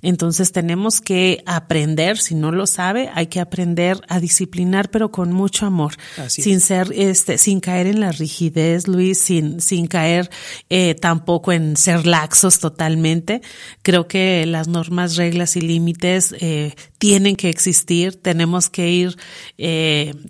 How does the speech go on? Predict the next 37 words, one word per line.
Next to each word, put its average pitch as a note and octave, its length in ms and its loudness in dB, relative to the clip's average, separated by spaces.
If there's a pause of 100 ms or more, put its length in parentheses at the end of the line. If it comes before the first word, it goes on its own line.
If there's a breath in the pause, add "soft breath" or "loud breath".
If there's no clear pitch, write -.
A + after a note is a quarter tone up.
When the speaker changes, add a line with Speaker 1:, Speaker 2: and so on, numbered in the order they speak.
Speaker 1:
como E3+ 220 0
rompiendo F3 600 0
con F3 220 -2
esa F3 200 0
idea E3+ 260 2
de F3 100 -2
que F3 100 -6
las D#3 220 -2
reglas E3+ 340 -2
se D#3 120 -2
hicieron E3+ 420 -2
para, C#3+ 500 -8 (100)
para D#3 260 -4
romperse, F3 800 -2 (300 loud breath)
¿sí? F#3+ 420 0
Speaker 2:
Claro. F#3+ 200 2
Speaker 1:
Sino E3 160 0
que E3+ 140 -6
por E3 180 -4
el E3 140 -4
contrario, F3 680 -2 (340 loud breath)
las D#3+ 240 -2
reglas, F#3 560 0
yo E3+ 340 0
les E3+ 220 0
digo, F3 240 2
es F3 140 2
como G3+ 240 0
los E3+ 160 2
semáforos F3+ 640 0
de F3+ 80 0
la E3+ 140 -2
ciudad. D#3 420 -2 (400 soft breath)
O - 100 -20
sea, D#3 180 -2 (460 loud breath)
imagínese G3 960 0
usted F#3+ 480 -2